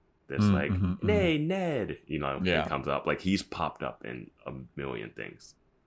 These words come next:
Speaker 2: Yeah.
Speaker 1: Um, so, like, he, these are, like, character actors that you just see, yeah, everywhere.
Speaker 2: Yeah. So, uh, yeah, anyway, um, sorry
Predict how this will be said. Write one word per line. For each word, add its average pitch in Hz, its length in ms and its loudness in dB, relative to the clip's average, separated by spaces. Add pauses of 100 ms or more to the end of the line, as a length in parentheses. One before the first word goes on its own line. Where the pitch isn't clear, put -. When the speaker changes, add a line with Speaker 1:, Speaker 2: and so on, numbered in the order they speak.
(120)
Speaker 2:
Yeah. 80 280 0
Speaker 1:
Um, - 220 -10
so, 73 220 0
like, 78 160 2
he, 98 220 4
these 107 260 2
are, 98 60 4
like, 80 200 4
character 76 320 0
actors 69 280 -2
that 65 120 -12 (100)
you 73 120 -4
just 67 240 -8
see, 65 280 -10 (1000)
yeah, - 160 -8 (540)
everywhere. 57 420 -6 (720)
Speaker 2:
Yeah. 85 500 -2 (280)
So, 110 340 8
uh, 101 400 8
yeah, 95 360 8
anyway, 92 320 6
um, 90 440 4 (640)
sorry 82 420 4